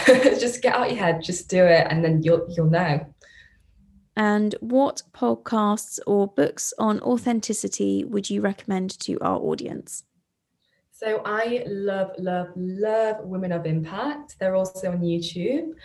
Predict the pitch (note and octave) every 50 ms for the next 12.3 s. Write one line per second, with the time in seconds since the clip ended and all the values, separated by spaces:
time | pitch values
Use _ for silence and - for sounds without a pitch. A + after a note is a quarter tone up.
0 | - - - - - F#3 F3+ E3+ - - - - - - B3 A#3+ B3 B3 B3 B3
1 | B3 A#3+ A3+ G3 G3+ F#3+ F3+ F3+ F3+ - - E3+ E3+ E3+ E3+ - F3 F3+ F3 F#3+
2 | F#3+ F#3+ F#3 F#3 F#3 F3+ F3+ F3 F3 F3 E3 E3+ D#3+ - - F3 F3+ F#3+ G3 G#3
3 | G#3 G3+ - - - _ - - G3+ F#3+ F3+ F3+ F3 E3+ E3+ - - E3+ F#3+ F#3+
4 | F#3+ F#3 F3+ F3+ F3 F3 E3 D#3+ D3+ D#3 D#3+ D#3+ D#3 - - F#3 F3+ F3 E3+ -
5 | D#3+ E3 D#3+ E3 F#3+ F#3+ F#3+ F#3+ F#3 - - F#3+ F3+ F3+ F3+ F3 - - E3 E3
6 | E3 D#3+ D#3 D#3+ D#3+ D#3+ D#3 D#3 D#3 - - - - - - - - _ - E3+
7 | F3 F3 D#3+ D3 C#3 D3 C#3+ - - E3+ - - - - F3+ G#3 C4+ C#4+ C4 G3
8 | D#3 D#3 E3+ E3 E3 E3 D#3+ D3 D3 D#3+ E3 F3+ G3 A#3 C#4 D#4+ E4 D#4+ E4 -
9 | - - F#3+ F3 E3+ E3+ E3+ F#3 G3 - - - - - - - - _ _ _
10 | _ - - F#3 - - - - - - G3 F3+ - - - - C#3 B2 - D#3
11 | G3 A3 A#3 A3+ - - - _ - - _ - - - - - - - _ _
12 | - G3+ G3+ - - -